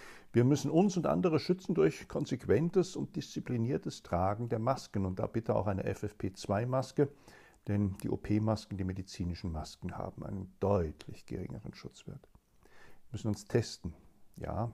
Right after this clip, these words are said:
auch wenn es immer wieder heißt, dass diese Schnelltests nicht besonders hilfreich und gut sind, aber sie bringen schon ihr Ergebnis. Dann kann ich mich doch auch täglich testen.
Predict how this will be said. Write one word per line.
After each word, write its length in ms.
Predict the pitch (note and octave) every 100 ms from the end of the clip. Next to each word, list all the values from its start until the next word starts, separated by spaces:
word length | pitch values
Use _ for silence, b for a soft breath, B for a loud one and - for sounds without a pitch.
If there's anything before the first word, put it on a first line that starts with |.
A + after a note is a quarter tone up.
| C#3+
auch 120 | -
wenn 120 | F2+
es 120 | F2
immer 180 | F2+ E2
wieder 240 | D#2+ E2 F2
heißt, 320 | A#2+ - -
dass 120 | -
diese 200 | - -
Schnelltests 800 | - F#2+ G2+ - F#2+ - - - B B B B B
nicht 220 | F#2+ -
besonders 920 | - F#2 F#2 A#2 F#2+ F2+ - - - -
hilfreich 480 | - C3+ - G#2 F#2
und 140 | F2 -
gut 220 | D#3 -
sind, 280 | F3 F3 -
aber 160 | F3
sie 280 | D3+ D3+ - - _ _ _ -
bringen 380 | A2 F#2+ A2+
schon 320 | - G#3 C#4 -
ihr 160 | G2
Ergebnis. 720 | F2+ F#3 - - E3 - - - _ _ _ _ -
Dann 220 | E2 D#2+
kann 160 | F2
ich 120 | E2+ -
mich 140 | -
doch 160 | - -
auch 200 | - -
täglich 380 | - D2+ - -
testen. 380 | - - -